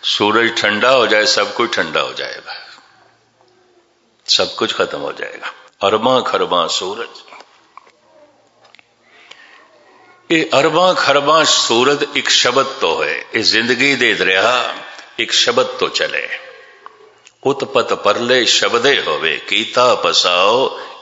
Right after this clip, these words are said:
ਏਕੋ ਕਵਾਓ," ਇੱਕ ਕਵਾਓ। ਔਰ ਉਸ ਇੱਕ ਕਵਾਓ ਦੀ ਰੂਪ ਰੇਖਾ ਵੀ ਗੁਰਬਾਣੀ ਨੇ ਬਿਆਨ ਕੀਤੀ ਹੈ।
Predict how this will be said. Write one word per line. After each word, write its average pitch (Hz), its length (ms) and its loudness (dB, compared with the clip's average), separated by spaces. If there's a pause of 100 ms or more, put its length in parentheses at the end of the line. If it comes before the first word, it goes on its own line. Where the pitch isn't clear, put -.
ਏਕੋ 127 420 2
ਕਵਾਓ," 85 640 0
ਇੱਕ 147 200 -2
ਕਵਾਓ। 71 640 -6 (1300)
ਔਰ 107 140 2
ਉਸ 131 460 -2
ਇੱਕ 131 220 -2
ਕਵਾਓ 107 520 2
ਦੀ 113 160 2
ਰੂਪ 107 280 0
ਰੇਖਾ 110 320 0
ਵੀ 131 140 0
ਗੁਰਬਾਣੀ 90 520 0
ਨੇ 85 140 -2
ਬਿਆਨ 78 300 -4
ਕੀਤੀ 80 420 -14
ਹੈ। - 200 -14